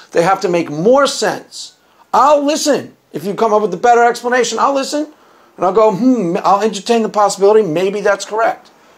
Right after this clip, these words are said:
But barring that, I am perfectly content with my experiences. Honest to God, I really am <laughs> perfectly, I'm perfectly cool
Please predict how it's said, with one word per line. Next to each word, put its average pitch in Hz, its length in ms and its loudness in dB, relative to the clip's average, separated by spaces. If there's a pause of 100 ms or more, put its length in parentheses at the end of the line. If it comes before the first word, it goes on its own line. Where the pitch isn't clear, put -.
(360)
But 151 160 -2
barring 269 380 4
that, 262 380 0 (680)
I 233 180 2
am 240 140 0
perfectly 269 480 -2
content 254 720 -2 (320)
with 185 160 0
my 240 200 4
experiences. - 880 -2 (420)
Honest 294 340 2
to 269 60 -4
God, 262 260 4
I 165 60 2
really 254 340 0
am 185 340 -4
<laughs> - 0 -
perfectly, 269 640 -2 (320)
I'm 226 220 0
perfectly 269 480 -2
cool 254 480 2